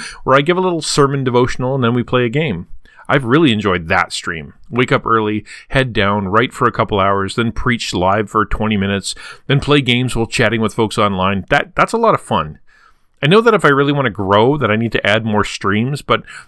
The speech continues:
the way things are looking right now, they're, I think they're all gonna be at lunchtime. The, the folks who want to watch the sermon are available then, and it's time where I'm not overlapping with a bunch of other streamers.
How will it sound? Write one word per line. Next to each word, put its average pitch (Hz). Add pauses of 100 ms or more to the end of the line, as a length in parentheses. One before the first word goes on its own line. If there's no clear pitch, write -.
the -
way 185
things 151
are 127
looking 123
right 98
now, 110
they're, 107
I 101
think 175
they're 165
all 117
gonna 104
be 92
at 87
lunchtime. 82 (280)
The, 107
the -
folks 175
who 131
want 101
to 117
watch 107
the 104
sermon 131 (500)
are 104 (160)
available 117
then, 151
and 113
it's -
time 127
where 113
I'm 107
not 120
overlapping 113
with 101
a 110
bunch 101
of 101
other 92
streamers. 85